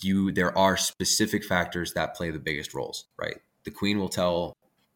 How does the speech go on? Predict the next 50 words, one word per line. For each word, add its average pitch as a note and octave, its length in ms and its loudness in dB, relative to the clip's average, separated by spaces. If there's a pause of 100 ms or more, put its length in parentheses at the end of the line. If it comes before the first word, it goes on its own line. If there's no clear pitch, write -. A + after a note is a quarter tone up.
queen C#3 180 2
ant F#2 160 0
will F2 80 -10
tell E2 380 -6 (460)
the F2 60 -8
worker F2+ 280 -2
ants D#2+ 240 -4
where C#2 100 -4
to C#2+ 80 -6
go C2+ 320 -4 (280)
and - 100 -16
how D2+ 80 -4
to - 80 -8
move. E2+ 240 -4 (560)
And D#2+ 420 -2 (460)
that's G#2 160 0
not G2+ 100 2
a - 40 -4
perfect A2 300 2
analogy F2 380 -4
for D2+ 100 -12
the D#2 80 -8
markets, D#2 400 -6
but D#2+ 320 -4
it F2 140 -8
does G2+ 220 2
kind G2 240 0
of E2+ 100 -6
compare E2 440 -4 (120)
the D2+ 400 -4 (160)
two G2+ 220 4
adaptive E2 420 0
systems D#2 360 -6
to E2+ 120 -6
each D#2 160 -4
other C#2+ 160 -2
to D2+ 80 -14
kind F2 220 -4
of D#2+ 60 -4
make C#2 120 -6
sense C2 240 -8
of - 60 -20
it. - 100 -18 (100)
Does - 120 -10
that, F2 260 -2 (100)
am F#2+ 200 0
I G2+ 80 2
making G2 220 -2
any G2 100 -2
sense? G2+ 340 -6